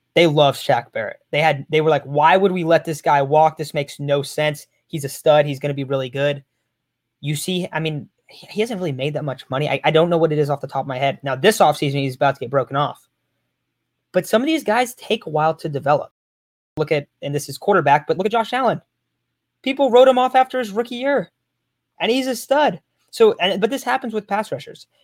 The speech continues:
And so I had a couple deals in mind. One of them was three for thirty-two. Um, another one was four for fifty. I don't know. Okay, if I'm Carl Lawson and I'm Carl Lawson's agent, I don't really wanna sign that.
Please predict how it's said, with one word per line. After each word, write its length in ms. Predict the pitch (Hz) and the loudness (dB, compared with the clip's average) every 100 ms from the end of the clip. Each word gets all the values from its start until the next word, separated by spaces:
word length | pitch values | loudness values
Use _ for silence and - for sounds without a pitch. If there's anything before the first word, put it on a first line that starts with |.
| _ - | _ -4
And 180 | 175 | -4
so 320 | - 202 175 - _ _ 151 | 2 0 0 -6 _ _ -2
I 80 | |
had 180 | 185 233 | 0 0
a 60 | 254 | -2
couple 400 | - 180 190 175 | -4 -4 -2 -6
deals 300 | 151 165 156 | -2 -2 -2
in 80 | 143 | -2
mind. 300 | 147 156 143 | 0 -2 0
One 200 | 160 196 | 0 2
of 60 | |
them 160 | 196 156 | 0 0
was 320 | 143 156 - | 0 -2 -4
three 200 | 143 156 | -6 -6
for 140 | 151 | -6
thirty-two. 760 | 151 156 147 135 - 143 170 190 _ _ _ - | -6 -4 -4 -6 -6 -2 -2 -4 _ _ _ -2
Um, 140 | 147 | 0
another 220 | 147 160 165 | 2 4 4
one 100 | 156 | 2
was 140 | 147 | -4
four 260 | - 156 156 | -2 -2 -2
for 140 | 127 | -6
fifty. 540 | - 139 - 214 233 _ _ _ _ _ _ _ _ 151 | -6 -6 -4 -8 -8 _ _ _ _ _ _ _ _ 0
I 100 | 240 | 0
don't 220 | 311 180 | 0 -2
know. 580 | 156 147 165 202 233 _ _ _ _ - | 0 4 4 2 -2 _ _ _ _ -6
Okay, 160 | 156 151 | -6 -4
if 100 | 190 | -2
I'm 160 | 233 | -2
Carl 300 | 247 254 226 | -2 0 2
Lawson 400 | 151 147 170 185 | 2 2 0 -4
and 100 | 165 | -2
I'm 180 | 143 151 | -2 -2
Carl 220 | 170 156 | 0 2
Lawson's 340 | 151 147 143 135 | 2 0 -4 -6
agent, 460 | 135 139 170 170 - _ | -6 -4 -6 -8 -14 _
I 120 | 151 | -2
don't 120 | 196 | 0
really 200 | 185 170 | -2 -4
wanna 260 | 131 135 143 | -4 -4 -6
sign 300 | - 131 143 | -6 -8 -6
that. 260 | 190 220 | -4 -6